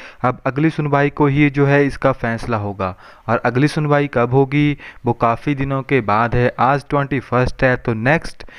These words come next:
मंथ की पहली तारीख को जो है नेक्स्ट डेट दी गई है कोर्ट के द्वारा।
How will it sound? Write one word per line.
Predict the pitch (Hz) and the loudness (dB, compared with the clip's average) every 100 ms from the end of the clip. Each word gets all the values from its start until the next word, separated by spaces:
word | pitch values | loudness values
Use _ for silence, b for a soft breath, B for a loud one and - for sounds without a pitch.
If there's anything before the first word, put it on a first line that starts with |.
| B B | B B
मंथ | 131 143 - - | 0 0 -4 0
की | 160 160 | 2 2
पहली | - 110 107 139 | 0 -2 2 2
तारीख | 143 127 123 120 - | 2 0 0 -4 -4
को | 117 113 | -2 0
जो | 113 | 2
है | 120 | 2
नेक्स्ट | 127 127 131 - | 2 0 0 0
डेट | 123 120 101 | 0 0 -2
दी | 127 135 | 0 2
गई | 113 107 | 2 0
है | 95 92 - - - - | -2 -6 -10 -20 -18 0
कोर्ट | 135 135 | 2 2
के | - 117 | -2 -2
द्वारा। | 101 95 92 | 0 -2 -4